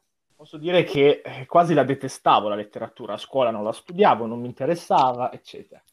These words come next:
Però poi sono stati due fattori scatenanti, no? Uno, la mia professoressa di italiano, Barbara, è stata eccezionale, pian piano mi ha inserito in questo mondo della letteratura e poi sicuramente forse una predisposizione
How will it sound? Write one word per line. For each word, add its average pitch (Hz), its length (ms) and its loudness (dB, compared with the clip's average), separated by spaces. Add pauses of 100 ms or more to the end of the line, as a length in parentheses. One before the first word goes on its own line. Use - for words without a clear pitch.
(220)
Però 247 180 -14
poi 139 440 0
sono - 480 -4
stati 175 340 2 (320)
due 202 200 -8
fattori 208 520 4
scatenanti, 123 800 0
no? 160 260 2 (320)
Uno, 277 260 4
la 190 100 10
mia 143 140 4
professoressa 123 720 0
di 110 80 -8
italiano, 156 640 -4 (260)
Barbara, 131 680 -2
è - 40 -6
stata 101 400 -8
eccezionale, 117 800 0
pian 127 240 0
piano 143 280 4
mi 131 120 0
ha 127 180 0 (260)
inserito 151 520 2
in 135 80 0
questo 135 260 -4
mondo 151 260 2
della 139 120 4
letteratura 165 720 0 (220)
e - 120 -10
poi 143 180 0
sicuramente 139 600 2
forse 156 220 -2
una 123 160 0
predisposizione 139 1080 -2